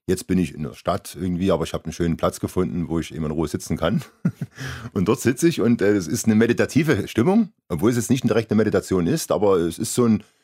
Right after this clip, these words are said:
so ein Gewahrsein, so mit allem eins zu sein und so ein bisschen reinzuhören in die Stille, in die Weite,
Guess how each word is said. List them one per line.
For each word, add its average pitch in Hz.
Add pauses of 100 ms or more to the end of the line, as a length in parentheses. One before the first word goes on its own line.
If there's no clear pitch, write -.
(180)
so 98
ein 98
Gewahrsein, 123
so 98
mit 92
allem 98
eins 92
zu -
sein 101
und 87
so -
ein -
bisschen 87
reinzuhören 98
in 76
die 73
Stille, 95
in 73
die 71
Weite, 92